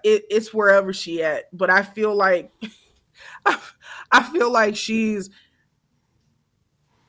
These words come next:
it's just gonna be real grown. That's what I'm expecting. I'm expecting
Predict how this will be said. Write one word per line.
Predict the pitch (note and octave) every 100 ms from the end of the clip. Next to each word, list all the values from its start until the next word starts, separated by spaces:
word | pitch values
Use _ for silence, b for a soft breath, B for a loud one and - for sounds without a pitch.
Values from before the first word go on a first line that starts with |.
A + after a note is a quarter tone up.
| _ -
it's | C#4+
just | B3+ A3
gonna | G#3+ G#3
be | G3
real | F#3 G3 G#3+
grown. | G3 F#3+ F#3+ G3 F#3 E3+ E3+ _ -
That's | C#4 A3
what | G3+
I'm | G#3 F#3+
expecting. | F3+ - F3+ F#3 E3 D#3+
I'm | A#3 A#3+
expecting | A3 A3 G#3+ G#3+ F3+ F3+